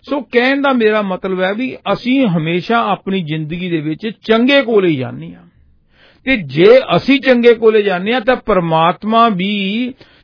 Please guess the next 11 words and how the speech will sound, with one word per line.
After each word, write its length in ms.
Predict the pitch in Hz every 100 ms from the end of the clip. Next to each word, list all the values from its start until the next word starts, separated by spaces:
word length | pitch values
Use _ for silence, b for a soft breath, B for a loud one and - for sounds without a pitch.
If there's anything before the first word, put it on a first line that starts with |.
| 139
ਜਦੋਂ 480 | 156 196 254 220 196
ਅਸੀਂ 220 | 247 233
ਚੰਗੇ 340 | 240 220 233
ਬਣ 240 | 202 170 180
ਗਏ, 300 | 208 147 - - - _ _ _
ਭਲੇ 300 | 226 190 208
ਮਾਨਸ 420 | 240 202 196 214 220
ਬਣ 260 | 196 180
ਗਏ, 360 | 185 202 180 - b b b
ਲੋਕਾਂ 540 | 165 196 196 - 233 240
ਨੂੰ 680 | 226 220 240 254 262 262